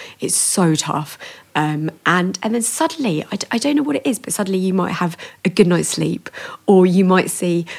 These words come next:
a smile on somebody's face. Or, um, the other day, I think, I think I actually finally wanted a glass of wine. I know that sounds really silly to say that,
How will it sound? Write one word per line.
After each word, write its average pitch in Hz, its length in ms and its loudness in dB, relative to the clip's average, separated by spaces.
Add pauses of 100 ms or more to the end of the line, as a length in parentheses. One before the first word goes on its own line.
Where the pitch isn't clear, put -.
(100)
a 170 60 -4
smile 208 340 6
on 196 80 8
somebody's 180 420 2
face. 160 420 -4
Or, 175 300 0 (300)
um, 175 400 0 (240)
the 208 80 6
other 185 160 6
day, 185 260 6
I 170 60 6
think, 180 320 -2
I 190 60 2
think 226 240 0
I 208 80 4
actually 190 260 0
finally 190 540 0
wanted 175 640 0
a 170 40 -4
glass 170 340 -2
of 160 100 -4
wine. 170 320 0
I 175 100 0
know 196 140 4
that 208 160 0
sounds 196 240 0
really 202 160 2
silly 180 400 2
to 165 60 -4
say 190 300 0
that, - 340 -6